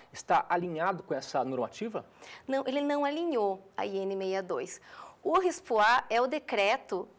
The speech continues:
Speaker 2: que regulamenta a Lei
Speaker 1: Certo.
Speaker 2: mil duzentos e oitenta e três, né? E a Instrução Normativa sessenta e dois,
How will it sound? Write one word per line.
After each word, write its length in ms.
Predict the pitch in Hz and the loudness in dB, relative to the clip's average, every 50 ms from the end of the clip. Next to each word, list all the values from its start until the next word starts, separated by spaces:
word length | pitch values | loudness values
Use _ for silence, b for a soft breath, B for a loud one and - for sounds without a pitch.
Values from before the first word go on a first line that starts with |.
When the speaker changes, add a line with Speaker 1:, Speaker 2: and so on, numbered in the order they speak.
| _ b b b b b _ _ - | _ b b b b b _ _ -14
Speaker 2:
que 200 | - - 269 247 | -6 -4 -2 0
regulamenta 960 | 254 294 254 302 302 311 320 311 269 247 240 247 247 240 247 - 175 - - - | 0 0 2 2 4 4 2 2 2 2 2 0 -2 -2 -2 -2 -2 -4 0 0
a 80 | 202 | 0
Lei 400 | 214 214 202 196 202 220 247 262 - - - | 2 4 4 2 2 2 0 -4 -10 -14 -12
Speaker 1:
Certo. 260 | - - 233 208 214 | -6 -2 -2 0 0
Speaker 2:
mil 100 | 220 233 | -2 -2
duzentos 380 | 214 240 220 226 220 226 - - | -4 -4 -4 -4 -4 -4 -2 -2
e 40 | |
oitenta 300 | 233 233 - 226 226 - | -2 0 -2 -4 -4 -4
e 80 | 254 269 | -6 -6
três, 520 | 269 - - 156 - - - - - - - _ _ _ _ - - | -6 -4 -4 -4 -4 -4 -10 -14 -16 -18 -18 _ _ _ _ -18 -12
né? 280 | 214 185 202 247 269 B B B B B B B - | -10 -8 -8 -8 -10 B B B B B B B -6
E 120 | 214 240 | -4 -2
a 80 | 262 330 | 0 2
Instrução 380 | 392 381 - - - - 240 | 0 0 -2 -4 -4 -2 0
Normativa 460 | 240 214 202 196 196 - - 196 202 | 0 2 2 0 0 0 -2 -2 -2
sessenta 240 | 196 190 180 180 180 | -2 -2 -2 -2 -2
e 20 | 180 | -2
dois, 500 | 180 190 214 233 254 254 240 214 - | 0 0 2 2 2 2 0 -4 -8